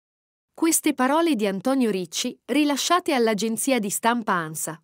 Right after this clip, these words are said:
sono giunte poco dopo il clamoroso scoop pubblicato da Dagospia,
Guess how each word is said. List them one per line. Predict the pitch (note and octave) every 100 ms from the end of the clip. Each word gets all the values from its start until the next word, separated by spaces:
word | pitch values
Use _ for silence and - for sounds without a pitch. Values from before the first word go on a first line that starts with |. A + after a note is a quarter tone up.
| _
sono | - D4+ D4
giunte | A#3+ F#4 F4 C4+
poco | - D#4 D#4
dopo | B3+ C4 B3
il | A3+
clamoroso | - C#4 C4+ C#4 E4 B3
scoop | A3 - E4 -
pubblicato | - A#3+ A3+ A3 B3 C4 A3
da | G3+
Dagospia, | G#3+ A3+ - F3+ D#3+ E3+